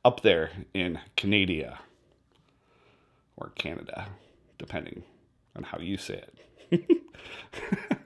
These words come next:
All right, next we have a big return from Mister Brian Holman. Check it out right here. He signed five of one. What? In two hundred and forty-five days via his home in Kansas,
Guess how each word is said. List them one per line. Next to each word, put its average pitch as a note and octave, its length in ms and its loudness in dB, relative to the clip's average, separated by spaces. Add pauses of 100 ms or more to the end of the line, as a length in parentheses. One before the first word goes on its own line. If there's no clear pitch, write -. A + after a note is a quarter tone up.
(680)
All D3+ 100 12
right, E3+ 160 12
next E3 220 8
we D#3 100 12
have D#3+ 240 12
a C#3 160 10
big E3+ 460 8
return B2 500 6
from B2+ 160 4
Mister B2+ 240 6
Brian C3+ 500 12
Holman. A#2 500 6
Check A#2+ 220 2
it A2 60 2
out F2+ 220 6
right G2 160 4
here. F#2 220 2 (760)
He F3 160 4
signed D#3+ 360 10
five D#3+ 340 12
of A#2 180 10
one. C#3 600 12 (160)
What? G#4+ 720 8 (540)
In A#2 220 6
two F3 240 10
hundred D#3 280 12
and A2+ 180 8
forty-five C3+ 600 10
days D3 360 8
via A2 240 8
his G2 220 2
home A#2 200 6
in F#2+ 120 2
Kansas, B2 580 6